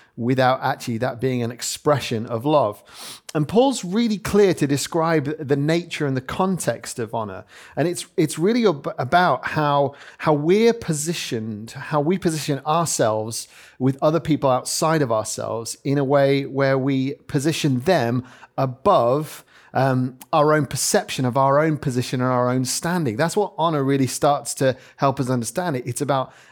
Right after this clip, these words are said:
uh, other people's position in my life and how I position them over and above my own concept of my own standing and my own position. And then in turn, it's really, uh, as we'll discover as we kind of pull this verse apart, as we look at honor this morning, it really is about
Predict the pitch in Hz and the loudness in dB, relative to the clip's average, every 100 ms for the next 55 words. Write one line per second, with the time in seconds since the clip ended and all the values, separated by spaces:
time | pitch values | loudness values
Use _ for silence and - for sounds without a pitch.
0 | - 139 151 131 123 - 170 190 - 170 | -10 -8 0 0 0 2 2 2 0 -2
1 | 165 151 - 135 135 - 131 120 135 156 | -2 -4 -2 -6 -4 -4 -2 0 0 0
2 | 156 117 117 117 135 131 123 - _ _ | 0 0 -4 -2 0 2 0 -4 _ _
3 | 170 135 180 196 156 123 107 110 123 - | -2 2 4 4 2 0 0 -4 -6 -4
4 | 156 175 156 147 139 127 139 110 107 - | 2 4 4 2 0 2 2 0 -4 -4
5 | 123 127 135 143 135 - _ _ _ - | -2 0 2 2 0 -4 _ _ _ -4
6 | 165 170 - 127 - 117 117 120 117 113 | -2 0 0 -2 -4 -2 0 0 -2 -4
7 | - 131 135 117 107 107 - - - 123 | -4 -4 -2 -4 -6 -12 -18 -20 -12 -2
8 | 120 120 117 113 117 110 127 - 101 104 | 0 2 0 -2 -4 -4 -4 -4 -10 -12
9 | - - - - - - _ 135 180 220 | -20 -20 -20 -20 -20 -20 _ 0 2 4
10 | 214 - 226 226 165 - 196 196 165 151 | 4 4 4 4 2 0 2 2 2 0
11 | 170 156 143 90 185 135 170 151 - 180 | 0 0 -2 -4 -4 0 0 0 0 2
12 | 175 143 143 - 151 123 - 180 156 147 | 2 0 -2 0 -2 -2 0 0 0 -2
13 | - 139 143 - 151 139 135 123 127 139 | -2 0 0 -2 0 2 2 -2 -2 -2
14 | 151 151 151 135 123 123 147 147 123 131 | -2 -4 -2 -2 -2 -2 -2 0 0 -2
15 | 135 220 202 202 180 139 160 170 120 | 0 0 4 4 2 0 0 2 0